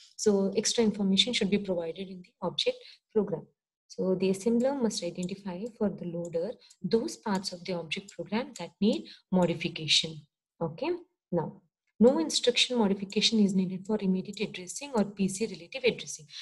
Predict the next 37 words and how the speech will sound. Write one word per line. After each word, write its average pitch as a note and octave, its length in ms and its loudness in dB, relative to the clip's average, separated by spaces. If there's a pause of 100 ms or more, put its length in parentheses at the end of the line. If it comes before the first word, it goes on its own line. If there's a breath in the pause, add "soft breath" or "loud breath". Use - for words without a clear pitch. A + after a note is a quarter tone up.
(200 loud breath)
As F3 180 0
I A#3 60 4
mentioned, G#3 580 2 (200 loud breath)
you G#3+ 120 6
only A#3 380 0
need A#3+ 360 0
to E4 240 -6 (340)
change A#3+ 420 2 (100)
the A#3+ 380 2 (400)
place A#3+ 360 6
where G3+ 140 6
there G3+ 240 0
are C#4+ 160 0 (240)
direct F#3 360 2
addresses. D#3+ 580 -2
Apart A#3 360 -4
from A#3+ 200 2
that, B3+ 200 0 (180)
don't A3+ 220 6
make A3 220 6
any G#3 220 6
changes, G#3 520 4 (880 loud breath)
uh, F#3 180 4
to G#3+ 120 4
the A3 80 8
instructions G#3+ 560 4
that G3 160 -2
involve, G3 520 -2
uh, D#3+ 140 -8 (540)
P G#3 100 6
C G#3+ 160 4
relative G3+ 500 4
or, G#3+ 260 4 (360)
um, F3+ 220 2
immediate G#3+ 500 10 (160)
addressing. D#3+ 540 -2 (100)
Here, C#4+ 180 4